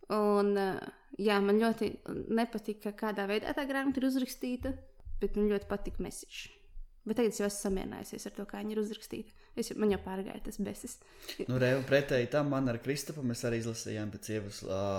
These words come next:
Speaker 2: uzaicinājumu to grāmatu. Ā, man netraucēja grāmatas bērnišķīgums, un man viss kopumā ļoti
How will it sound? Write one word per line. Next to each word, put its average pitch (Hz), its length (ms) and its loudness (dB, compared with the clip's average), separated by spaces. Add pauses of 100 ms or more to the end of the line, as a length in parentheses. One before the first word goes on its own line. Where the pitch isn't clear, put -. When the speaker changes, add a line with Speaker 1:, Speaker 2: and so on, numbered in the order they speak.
Speaker 2:
uzaicinājumu 104 600 0
to 101 120 -4
grāmatu. 107 500 -2 (440)
Ā, 101 220 0
man 135 200 4
netraucēja 160 580 4
grāmatas 123 340 0
bērnišķīgums, 147 800 0
un 113 120 0
man 120 240 2
viss 123 240 -2
kopumā 104 400 -2
ļoti 104 240 -4